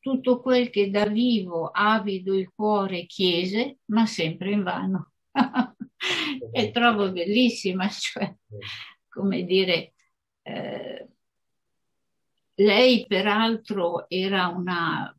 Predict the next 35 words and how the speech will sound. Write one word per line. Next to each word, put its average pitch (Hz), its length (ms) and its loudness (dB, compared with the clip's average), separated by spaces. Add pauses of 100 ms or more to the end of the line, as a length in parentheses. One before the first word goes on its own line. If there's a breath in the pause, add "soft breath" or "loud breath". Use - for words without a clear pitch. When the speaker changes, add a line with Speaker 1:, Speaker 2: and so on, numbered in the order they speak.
Speaker 1:
potremmo 190 600 -2
dire 190 400 4
oggi 185 320 0
una 185 240 -2
salutista, 175 1080 -4
no? 196 360 -4 (520 loud breath)
Quindi 185 360 0
lei 175 300 0
già, 180 340 2
evidentemente 190 840 -2
c'erano 175 480 -2
nozioni 175 600 -2
di 160 120 -4
medicina 165 840 -2
che 156 140 -4
arrivavano, 160 1300 -4 (420)
eh, 156 240 -6
oltre 170 560 0
gli 160 160 -4
studi 175 380 -8
medici, 165 720 -2
no? 165 240 -2
Quindi 165 360 -4
lei 160 400 -2
ferrea 160 840 -2
nella 156 420 -4
dieta, 156 760 -4
nelle 160 340 -4
ore 165 300 -4
di 160 120 -6
riposo, 170 760 -6
nella 160 280 -4
passeggiata, 165 1000 -6
nell'aria 175 680 -6
pura, 175 560 -4